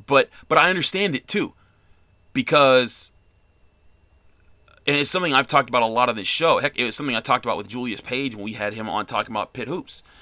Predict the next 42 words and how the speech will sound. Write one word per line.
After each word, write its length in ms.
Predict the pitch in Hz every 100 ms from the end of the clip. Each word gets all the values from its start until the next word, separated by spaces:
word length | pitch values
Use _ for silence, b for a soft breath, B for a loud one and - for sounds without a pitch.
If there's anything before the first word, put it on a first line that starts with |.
| B B
There's 160 | - -
times 380 | 175 165 147
when 240 | 131 120 104 b b b
you're 120 | 175
the 60 | 170
superstar 680 | - 165 175 - 170 165
from 160 | 160 117
high 160 | 120 151
school, 440 | - 175 185 202 b b b -
and 180 | 107 104
no 120 | 139
one 160 | 170 160
could 140 | 151
ever 120 | 151
stop 420 | 170 - 143 165 175
you, 140 | 156
and 100 | 110
no 120 | 139
one 120 | 147
could 120 | 135 135
ever 160 | 113
tell 260 | - 139 143
you 180 | 139 135
what 220 | 127 -
to 80 | 110
do 240 | 110 147
because 380 | 123 123 107 113
you, 80 | 131
you 200 | 113 135
were 100 | 117
just 140 | 113
the 60 | 107
best 300 | 120 123 -
thing 160 | 123
around 340 | 90 110 127 143
you. 180 | 185 - b b b b
It 100 | -
takes 220 | 233 -
time 280 | - 165 170
to 120 | 147
adjust 400 | 135 117 160 -
to 180 | 143 117